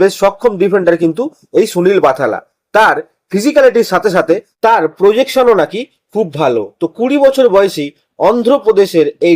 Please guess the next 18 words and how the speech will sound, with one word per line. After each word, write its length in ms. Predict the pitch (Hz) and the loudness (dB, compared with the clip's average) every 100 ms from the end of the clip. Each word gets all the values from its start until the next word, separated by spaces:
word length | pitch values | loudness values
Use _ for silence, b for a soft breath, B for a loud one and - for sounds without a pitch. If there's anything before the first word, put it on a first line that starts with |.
| 147 | 0
ডিফেন্ডারকে 560 | 190 240 208 170 156 180 - b - | 0 0 2 0 0 -4 -8 b -8
সাইন 220 | 220 240 247 190 | -2 0 0 0
করিয়ে 220 | 165 165 | 2 2
নিল 120 | 165 185 - | 2 0 0
ইস্ট 140 | 233 262 220 | -4 -2 0
বেঙ্গল। 320 | 220 208 196 - _ - 233 | 2 2 0 -4 _ -2 0
এরপর 240 | 320 269 - | 2 0 0
শোনা 160 | 214 196 | 0 2
যাচ্ছে 240 | 165 - 190 - _ _ - | 0 -2 -6 -6 _ _ -2
কেরালা 320 | 262 285 277 185 | 2 2 2 2
ব্লাস্টার্স 400 | 170 170 196 175 | 0 0 -2 -2
নাকি 160 | 151 180 175 - | -4 -4 -6 -2
থাইল্যান্ডে 480 | 202 269 269 214 165 | 0 2 2 2 -2
গিয়ে 120 | 202 220 | -2 -4
প্রি 120 | 254 254 | -6 -6
সিজন 220 | 190 190 196 | -2 -4 -2
করতে 200 | 180 165 160 | -2 -2 -2
চলেছে। 280 | 147 110 | -2 -4